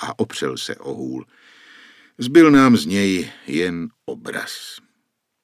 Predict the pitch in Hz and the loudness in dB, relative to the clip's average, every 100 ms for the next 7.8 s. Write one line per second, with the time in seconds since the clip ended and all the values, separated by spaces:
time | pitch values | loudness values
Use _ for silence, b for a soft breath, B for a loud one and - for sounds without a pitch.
0 | _ _ _ - - 139 127 120 120 110 | _ _ _ -6 2 4 6 6 8 6
1 | 107 95 90 76 67 65 60 60 58 B | 2 0 0 -2 -4 -8 -10 -14 -16 B
2 | B B B B - 190 190 - - 120 | B B B B 2 4 4 0 0 0
3 | 156 175 147 139 147 - 85 - - 117 | 0 -2 -2 0 0 0 -6 -8 -4 0
4 | 139 135 107 - 120 120 113 113 131 - | 0 0 0 -2 -4 -2 -2 -4 -10 -8
5 | 147 139 127 113 - - 104 - 113 98 | -8 -6 -6 -6 -6 -8 -8 -6 -8 -6
6 | 73 - - 101 - 90 87 87 82 82 | -8 -12 -10 -10 -8 -8 -8 -8 -8 -8
7 | 71 - - 113 107 107 101 | -8 -10 -12 -14 -14 -14 -18